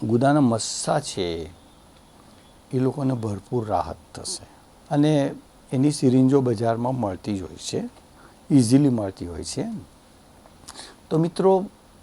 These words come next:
એનો ઉપયોગ કરો. આસાન પ્રયોગો છે, ઘરગથ્થુ પ્રયોગો છે.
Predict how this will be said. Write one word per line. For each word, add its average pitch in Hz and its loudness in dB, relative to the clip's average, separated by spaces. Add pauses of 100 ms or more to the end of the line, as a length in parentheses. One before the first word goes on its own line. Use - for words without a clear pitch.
(120)
એનો 151 2
ઉપયોગ 143 -2
કરો. 160 2 (260)
આસાન 139 -2
પ્રયોગો 131 2
છે, 139 -2
ઘરગથ્થુ 120 -6
પ્રયોગો 95 -6
છે. - -6